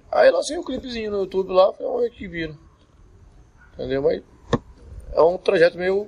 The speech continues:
complicado, muito traiçoeiro, muita gente falando mal, muita gente criticando.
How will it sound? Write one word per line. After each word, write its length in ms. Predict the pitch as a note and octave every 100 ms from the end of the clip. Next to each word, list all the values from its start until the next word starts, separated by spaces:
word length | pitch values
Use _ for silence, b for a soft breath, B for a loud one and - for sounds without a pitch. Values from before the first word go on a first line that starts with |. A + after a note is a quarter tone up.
| -
complicado, 720 | - F3 E3 D3 D3+ E3+ D3
muito 180 | C#3 C#3+
traiçoeiro, 760 | D3+ C#3+ C#3+ C3+ D3+ D#3+ C#3+ C3
muita 200 | C#3 D3+
gente 140 | -
falando 240 | D#3 D3
mal, 380 | C3 C3+ D#3+ D3+
muita 160 | C#3 D3
gente 160 | -
criticando. 720 | - C#3+ - C#3+ E3 D#3+ C#3